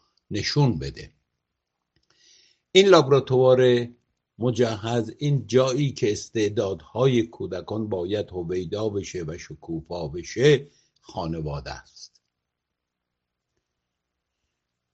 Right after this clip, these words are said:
و مسئول این لابراتوار، همونطور که گفتم،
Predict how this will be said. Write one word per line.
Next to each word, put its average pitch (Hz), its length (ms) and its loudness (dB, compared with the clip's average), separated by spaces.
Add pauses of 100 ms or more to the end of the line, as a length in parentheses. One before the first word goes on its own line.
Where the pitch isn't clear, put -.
(760)
و 104 280 -2 (1080)
مسئول 175 520 4
این 165 180 6
لابراتوار، 131 960 0 (1080)
همونطور 120 500 2
که 113 140 -2
گفتم، 110 600 -4